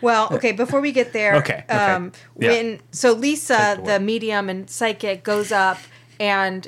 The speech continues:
Speaker 1: is very upset because these poor women are being tormented and ridiculed in the afterlife <laughs> by
Speaker 2: Yeah.
Speaker 1: these prankster employees.
Speaker 2: Yeah. Yeah.
Speaker 1: And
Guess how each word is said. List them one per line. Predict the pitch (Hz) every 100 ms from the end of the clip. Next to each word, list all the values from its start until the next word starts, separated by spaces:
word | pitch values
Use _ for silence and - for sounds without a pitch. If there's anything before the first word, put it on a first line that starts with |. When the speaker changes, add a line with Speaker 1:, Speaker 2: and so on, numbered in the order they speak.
| -
Speaker 1:
is | 208 190 175 -
very | 196 240 233
upset | 196 170 202 180 185
because | 202 196 202 185 185 185 - - - _ -
these | 214 202
poor | - 240 214
women | 220 214 202 196
are | 202
being | 180 202 196 190
tormented | - 208 196 190 202 185 - -
and | 196
ridiculed | 208 214 - 208 185
in | 185
the | 185
afterlife | 190 190 - 175 165 190 151 - - -
<laughs> | -
by | 220
Speaker 2:
Yeah. | 190 135
Speaker 1:
these | 92 - -
prankster | 247 208 196 - 196
employees. | 180 175 190 175 165
Speaker 2:
Yeah. | 127 117 78 - - - - -
Yeah. | 208 196 185
Speaker 1:
And | 190 -